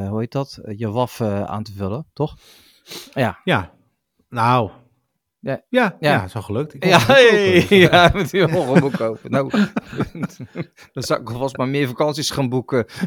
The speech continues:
Speaker 1: <laughs> Als je ooit nog een,
Speaker 2: Eh,
Speaker 1: eh,
Speaker 2: ja.
Speaker 1: boormachine wil aanschaffen.
Speaker 2: Nou, het budget is
Speaker 1: Ja,
Speaker 2: ook een keer
Speaker 1: dat
Speaker 2: op,
Speaker 1: is waar.
Speaker 2: hè?
Speaker 1: Nee, maar je hebt,
Speaker 2: Ja,
Speaker 1: ja, ik vind het
Speaker 2: ja,
Speaker 1: hartstikke
Speaker 2: ja.
Speaker 1: leuk dat je zulke dingen doet met je kids.
Speaker 2: Nee, maar, eh, Spe-,
Speaker 1: Ja.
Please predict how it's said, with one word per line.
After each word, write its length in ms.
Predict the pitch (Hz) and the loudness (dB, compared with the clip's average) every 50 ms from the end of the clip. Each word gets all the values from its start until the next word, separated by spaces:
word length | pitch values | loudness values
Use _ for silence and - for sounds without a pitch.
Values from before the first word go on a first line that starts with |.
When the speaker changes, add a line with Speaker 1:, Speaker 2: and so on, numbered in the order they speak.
| - - - | -6 -6 -6
Speaker 1:
<laughs> 340 | 160 - 160 - - - - | -6 -6 -8 -10 -12 -10 -4
Als 160 | 180 170 151 | 0 0 0
je 100 | 123 160 | 2 2
ooit 200 | - 160 151 139 | 4 4 4 4
nog 100 | 127 139 | 4 4
een, 60 | 208 | 4
Speaker 2:
Eh, 280 | 214 220 208 202 196 190 | 6 6 6 4 4 2
Speaker 1:
eh, 120 | 180 165 | 2 0
Speaker 2:
ja. 100 | 135 120 | -2 0
Speaker 1:
boormachine 440 | 107 131 131 127 127 - - 127 113 | 2 2 2 2 0 -4 -4 -4 -4
wil 140 | 107 107 101 | -4 -4 -4
aanschaffen. 460 | 101 110 - - 117 98 - - 101 107 | -4 -4 -6 -6 -8 -10 -12 -14 -14 -8
Speaker 2:
Nou, 180 | 117 120 120 131 | -4 -2 -2 -2
het 100 | 131 139 | -4 -4
budget 220 | 151 135 208 214 | -2 2 2 2
is 60 | 117 214 | 4 4
Speaker 1:
Ja, 60 | 208 190 | 2 4
Speaker 2:
ook 40 | 185 | 2
een 40 | 175 | 2
keer 80 | - 240 214 | 2 2 2
Speaker 1:
dat 100 | 220 214 | 2 2
Speaker 2:
op, 60 | - | 2
Speaker 1:
is 60 | 135 156 | 0 0
waar. 80 | 240 | 0
Speaker 2:
hè? 60 | 165 | -2
Speaker 1:
Nee, 160 | 120 139 160 208 | -4 -4 -4 -4
maar 240 | 247 247 247 240 226 | -4 -6 -6 -8 -8
je 80 | 208 214 | -8 -8
hebt, 160 | 226 196 - _ | -8 -10 -10 _
Speaker 2:
Ja, 160 | - 131 151 | -6 -2 -2
Speaker 1:
ja, 80 | 151 135 | -2 -2
ik 40 | 120 104 - | -2 -4 -6
vind 20 | |
het 120 | - 165 143 | -6 -6 -4
Speaker 2:
ja, 40 | 135 | -2
Speaker 1:
hartstikke 300 | 135 131 127 123 120 123 | -2 -2 -2 -2 -4 -4
Speaker 2:
ja. 80 | 104 101 | -4 -4
Speaker 1:
leuk 100 | 110 107 | -6 -8
dat 180 | 107 101 - | -10 -12 -12
je 120 | - 107 98 | -10 -8 -8
zulke 340 | 107 117 113 - - - 104 | -8 -8 -10 -10 -12 -10 -10
dingen 200 | 107 104 98 87 | -8 -8 -8 -8
doet 140 | 95 92 | -10 -10
met 160 | 95 92 95 - | -10 -12 -14 -16
je 60 | - | -16
kids. 400 | - - 71 - - - - - _ _ _ _ _ - - - - | -14 -12 -10 -10 -10 -10 -12 -14 _ _ _ _ _ -20 -20 -8 -2
Speaker 2:
Nee, 160 | 175 151 131 | -2 0 0
maar, 160 | 156 185 202 | 2 2 2
eh, 100 | 214 214 190 | 2 0 0
Spe-, 160 | - - 233 | -2 -2 -4
Speaker 1:
Ja. 60 | 220 | -4